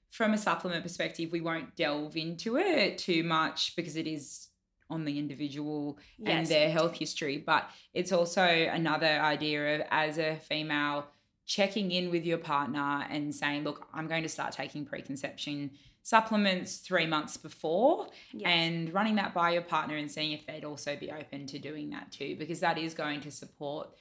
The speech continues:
Speaker 1: their sperm health as much as it will your egg health.
Speaker 2: Yes. And with supplements, we want good quality supplements because
Speaker 1: Mm.
Speaker 2: that's important as well for absorption, and you'll feel the benefits of it rather than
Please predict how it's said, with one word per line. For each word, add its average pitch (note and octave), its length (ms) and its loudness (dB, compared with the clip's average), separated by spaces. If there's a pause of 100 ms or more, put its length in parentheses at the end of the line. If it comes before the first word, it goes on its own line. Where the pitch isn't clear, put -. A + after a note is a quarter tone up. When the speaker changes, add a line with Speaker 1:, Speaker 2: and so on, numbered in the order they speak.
(280)
Speaker 1:
their D3 200 -2
sperm C#3+ 440 -4
health F3 320 -2
as D3 140 -4
much D3+ 240 -6
as D3+ 80 -8
it D#3+ 140 -8
will D3 160 -8
your C#3+ 260 -10 (100)
egg C#3+ 240 -8
health. - 320 -14 (140)
Speaker 2:
Yes. - 440 -10
And A3 180 -2
with A#3+ 220 -4 (500)
supplements, F#3+ 800 -2 (380)
we G3+ 120 -2
want F#3 540 -4 (140)
good B3+ 160 -4
quality G#3 440 -6
supplements G#3 640 -8
because F3+ 280 -4
Speaker 1:
Mm. E3 40 0
Speaker 2:
that's - 220 0
important F#3+ 800 -6
as F3+ 140 -8
well E3+ 300 0
for F#3+ 180 -4
absorption, F#3+ 1000 0 (560)
and F3+ 560 2 (360)
you'll G3+ 300 0
feel G3 280 0
the F#3+ 80 -2
benefits E3+ 400 -6
of D#3 100 -6
it - 120 -6
rather D#3+ 320 -6
than D#3 480 -8